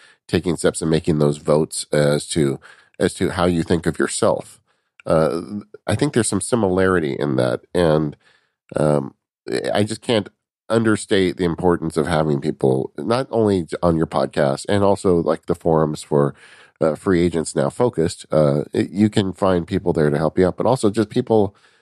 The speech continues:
that you see every day and they're, they're around you and, you know, attached to those people. Find excuses to spend more time with them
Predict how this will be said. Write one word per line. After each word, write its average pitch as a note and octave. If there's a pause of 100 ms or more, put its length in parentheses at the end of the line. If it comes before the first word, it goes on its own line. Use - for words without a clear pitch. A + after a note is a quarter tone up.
(120)
that E2
you F2+
see -
every D#2+
day C#2
and D#2
they're, F#2
they're A2
around D2+
you A#1+ (240)
and, E2+
you F2
know, D2+ (340)
attached -
to E2+
those D2+
people. - (460)
Find F#2+
excuses F2
to D#2+
spend D2
more C2+
time C#2+
with C#2
them C2